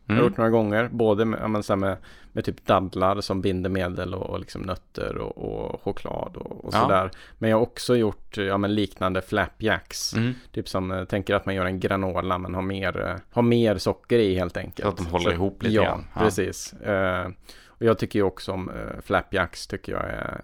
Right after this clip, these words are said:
Speaker 1: eh, jättetrevligt. För att den har, liksom, den har både långa och korta kolhydrater.
Speaker 2: Mm.
Speaker 1: Nötkräm, en liten så här uppstickare som man kan ha i, i bröstfickan, eh, och klämma i sig. Och framförallt för att det är väldigt, väldigt billigt. Eh, de kostar ju typ två kronor styck.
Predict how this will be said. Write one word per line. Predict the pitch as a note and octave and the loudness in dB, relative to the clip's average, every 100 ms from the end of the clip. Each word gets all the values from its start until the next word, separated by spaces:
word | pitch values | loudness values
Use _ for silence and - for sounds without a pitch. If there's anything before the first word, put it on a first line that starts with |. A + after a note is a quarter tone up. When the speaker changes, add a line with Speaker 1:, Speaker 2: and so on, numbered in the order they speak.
| - | -12
Speaker 1:
eh, | - - - - | -10 -10 -8 -8
jättetrevligt. | - - - F2+ - - - - | -8 -10 -8 -6 -6 -8 -14 -8
För | - | -6
att | - | -2
den | G2 F#2+ | -2 0
har, | F2+ | -2
liksom, | F2+ - E2 | -4 -8 -2
den | A#2+ | 0
har | |
både | C3 A2 | 2 4
långa | G2+ G#2+ G2 F#2 | 4 4 2 0
och | F#2 | -2
korta | - - - E2 | -4 -10 -6 -8
kolhydrater. | - - - - - - - - - | -6 -8 -4 -6 -6 -12 -14 -14 -4
Speaker 2:
Mm. | F#2+ F#2+ - - _ - | -2 -2 -10 -20 _ -8
Speaker 1:
Nötkräm, | A2 A#2 G2+ - - A2+ D3 B2+ - - | 0 2 2 -2 2 4 2 -4 -12 -4
en | A#2+ | -4
liten | A2+ A#2 | -2 -2
så | A2+ | -2
här | G#2+ | -4
uppstickare | - - A#2+ - A2+ A#2 B2+ - - - - - | -6 -4 -4 2 2 4 -2 -10 -20 -20 -20 -14
som | - | -2
man | A2+ G#2+ | -2 2
kan | A2+ | 0
ha | A2+ A2 A2 | 2 2 4
i, | A2 A2 A2 G#2+ | 2 0 0 -2
i | |
bröstfickan, | G2+ A#2 - - A2+ - A2 B2+ - - - - | 2 0 0 -4 -4 0 0 0 -6 -20 -20 -8
eh, | A2 G#2+ | -2 0
och | G2+ G#2+ | 0 -6
klämma | - A#2 A2+ | 0 2 4
i | A2 | 2
sig. | G2+ - A#2+ | 0 2 2
Och | A2+ | 4
framförallt | A#2+ G#2+ G#2+ B2+ - | 2 4 2 2 -2
för | |
att | A2 - | -4 -2
det | G2+ | -2
är | G2 F#2 | 2 0
väldigt, | F#2+ B2 A2 F#2+ - | 0 0 0 -2 -2
väldigt | F#2 F2 | -4 -2
billigt. | G2 F#2 A2 - - - - - - - | -4 -2 -4 -6 -18 -20 -20 -20 -20 -6
Eh, | - A2 | 0 2
de | G#2 G2+ | 2 0
kostar | G2 F#2+ A2+ | -2 -4 -2
ju | A2 | -2
typ | G2 - | -4 -8
två | - G2+ F#2+ | -6 -4 -2
kronor | F#2+ F#2+ F#2 F2+ | -6 -8 -8 -10
styck. | - B2 - - | -8 -8 -8 -20